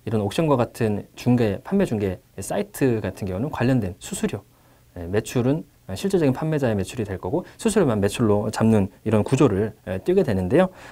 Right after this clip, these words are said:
어, 실제로도 이런 판매 중개 사이트가, 예, 다양하게 존재를 합니다. 오늘은 판매 중개 사이트의 매출에 대해, 예, 간단하게 좀 알아보도록 하겠습니다.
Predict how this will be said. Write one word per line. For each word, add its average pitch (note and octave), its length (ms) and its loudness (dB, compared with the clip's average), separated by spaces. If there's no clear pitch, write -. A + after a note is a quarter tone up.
어, G2 120 -2
실제로도 G3 400 4
이런 B2+ 200 6
판매 A3+ 240 0
중개 D#3 200 -2
사이트가, C3+ 600 -4
예, F#2+ 60 -8
다양하게 D3 400 0
존재를 G2+ 340 -2
합니다. B2+ 320 0
오늘은 B2 440 6
판매 G#3 220 2
중개 E3 200 0
사이트의 A2 380 -4
매출에 G2 320 -2
대해, G#2+ 280 -6
예, F#2+ 80 -8
간단하게 F#2 420 -6
좀 - 160 -12
알아보도록 G2 560 -6
하겠습니다. - 460 -12